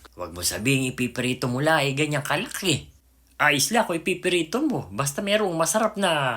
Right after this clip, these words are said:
sabaw. Isa pang masarap na luto din eh, eh yung inihaw na maraming palaman.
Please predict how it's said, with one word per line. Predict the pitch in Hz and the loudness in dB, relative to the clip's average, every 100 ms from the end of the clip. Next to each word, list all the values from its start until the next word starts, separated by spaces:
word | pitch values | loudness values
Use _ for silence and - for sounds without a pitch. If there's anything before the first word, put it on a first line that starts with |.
| - | 0
sabaw. | - 269 339 165 139 110 - - - - - | -2 0 2 4 4 0 -10 -20 -20 -20 -10
Isa | 107 113 | -4 -2
pang | 160 143 | 0 0
masarap | - 151 147 | 0 0 0
na | 135 131 | 0 0
luto | 131 123 127 117 | 0 0 0 0
din | 117 117 101 92 | 0 0 -2 -6
eh, | - - - - - | -12 -20 -20 -20 -8
eh | 95 | 0
yung | 147 139 120 110 98 87 82 | 2 2 -2 -6 -8 -12 -14
inihaw | 92 113 113 131 107 143 127 | -10 -6 0 0 2 0 0
na | 113 | 0
maraming | 113 127 123 117 | 2 2 2 -2
palaman. | 104 101 113 131 110 80 | 0 0 0 -2 -4 -8